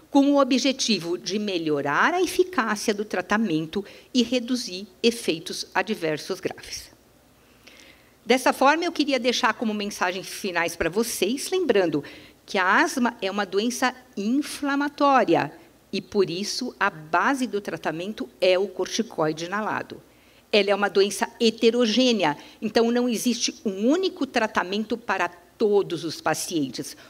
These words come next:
O tratamento tem que ser personalizado. O diagnóstico é eminentemente clínico e as provas funcionais, especialmente a espirometria, nos ajudam a confirmar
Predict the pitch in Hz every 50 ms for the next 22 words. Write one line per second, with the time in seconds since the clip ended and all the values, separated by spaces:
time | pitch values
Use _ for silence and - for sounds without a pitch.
0 | - - - 170 - - 180 180 - 180 170 180 190 202 226 208 - 202 202 208
1 | - - - 214 202 202 - - - - _ _ - 185 185 185 185 - - -
2 | 190 185 185 185 190 190 190 175 131 110 113 - - - - - - _ _ _
3 | - - - - _ _ _ _ _ _ - 269 330 233 226 208 190 170 185 170
4 | 175 185 240 302 294 - - - - - - - - 180 175 170 165 160 165 160
5 | 160 156 143 139 135 - 151 139 135 131 131 - - 254 - - - 220 220 226
6 | 247 269 262 - - 294 294 - - - - - - - - 240 240 226 226 233
7 | - - - - 240 233 269 302 302 294 269 - - - 285 269 - - 277 269
8 | 247 220 196 185 190 196 - - 214 202 - 208 190 196 196 - 190 180 - -
9 | 190 175 180 170 160 156 - - 202 220 226 233 226 226 208 - 208 185 190 175
10 | 156 175 233 269 269 233 233 240 226 220 208 - 220 208 196 - 214 190 175 170
11 | 170 165 165 165